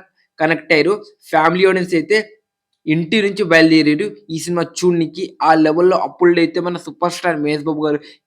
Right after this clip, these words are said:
క్రేజ్ అయితే ఉండే అని చెప్పుకోవచ్చు. ఫ్రెండ్స్, ఇంకా సెకండ్ వచ్చేసరికి శ్రీమంతుడు. ఈ సినిమా కూడా నూట ముప్పై కోట్ల గ్రాస్ అయితే కొట్టింది అని చెప్పుకోవచ్చు. ఫ్రెండ్స్, మహేష్ బాబు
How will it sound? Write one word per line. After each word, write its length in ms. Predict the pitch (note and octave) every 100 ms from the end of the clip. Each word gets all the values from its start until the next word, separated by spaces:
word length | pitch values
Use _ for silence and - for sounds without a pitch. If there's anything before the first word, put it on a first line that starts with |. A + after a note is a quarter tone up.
| -
క్రేజ్ 220 | F#3 F#3 F#3
అయితే 160 | F#3 D#3+
ఉండే 160 | D#3 D#3
అని 100 | D#3 D#3
చెప్పుకోవచ్చు. 340 | D3 C#3 D3+ D3
ఫ్రెండ్స్, 240 | F#3+ A3 - - - _ _ _ _ -
ఇంకా 120 | E3 E3+
సెకండ్ 240 | F3+ G3 G3+
వచ్చేసరికి 460 | G3+ F#3+ F#3 F#3+ G3+ -
శ్రీమంతుడు. 600 | G3+ F#3+ F3+ F3 D3+ B2+ - _ E3+
ఈ 40 | F#3
సినిమా 220 | G3 G3 F3+
కూడా 160 | E3 D#3 - - C#3+
నూట 160 | D3+ E3 - F3+
ముప్పై 240 | F3+ F#3 F3+
కోట్ల 180 | D#3+ D3+ C3+
గ్రాస్ 240 | D#3+ E3
అయితే 160 | E3+ F#3 F3
కొట్టింది 280 | D3+ D#3+ D3+
అని 80 | C#3
చెప్పుకోవచ్చు. 280 | C#3+ C#3 F#3+
ఫ్రెండ్స్, 220 | G3 G#3 G#3 _ _ - C#3+
మహేష్ 260 | D#3+ F#3 F3+
బాబు 120 | F3+